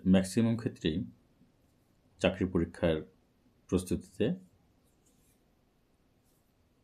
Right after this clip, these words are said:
প্রিলিমিনারি পরীক্ষায় বা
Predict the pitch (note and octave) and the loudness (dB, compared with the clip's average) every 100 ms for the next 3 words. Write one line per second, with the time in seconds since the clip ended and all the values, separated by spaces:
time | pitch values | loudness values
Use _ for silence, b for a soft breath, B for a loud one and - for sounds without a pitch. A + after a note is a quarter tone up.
0 | _ _ _ _ _ - _ _ _ - | _ _ _ _ _ -20 _ _ _ -20
1 | - A#2+ B2 C3 C3 A#2+ F2+ - - F2+ | 0 6 8 10 8 6 2 2 -2 -2
2 | F#3+ - - _ - - F2 E2 D#2+ - | -2 -8 -20 _ -14 -2 0 0 -2 -6